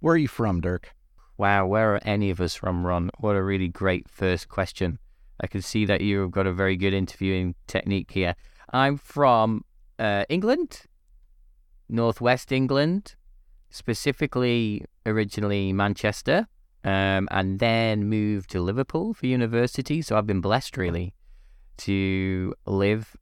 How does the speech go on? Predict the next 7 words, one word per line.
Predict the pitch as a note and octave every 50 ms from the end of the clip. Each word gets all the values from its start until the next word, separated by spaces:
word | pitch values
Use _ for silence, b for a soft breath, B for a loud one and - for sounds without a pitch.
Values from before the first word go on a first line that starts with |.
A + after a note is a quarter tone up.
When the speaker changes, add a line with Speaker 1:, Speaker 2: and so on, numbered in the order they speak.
| - - -
Speaker 2:
and | G2+ G2+ G2 F#2+ F#2+ F#2 F2+ F2+ F2 F2 F2 E2+ E2+ E2+ E2+ F2+ G2+ - -
study | - - - - - - G#2 A#2 A#2 A#2 A#2 A#2 A#2 - -
and | - F#2+ F2+ E2+ F2 F2 F#2
work | A2+ C3+ C#3+ D3 D3 D3 D3 C#3+ C#3 - - - -
in | - G#2 G2 F#2+ F#2 F#2 F2+
cities | F2+ - - C3 A#2+ - - A#2 A2 G#2+ G#2+ G#2+ G2 -
that | - G2 F2+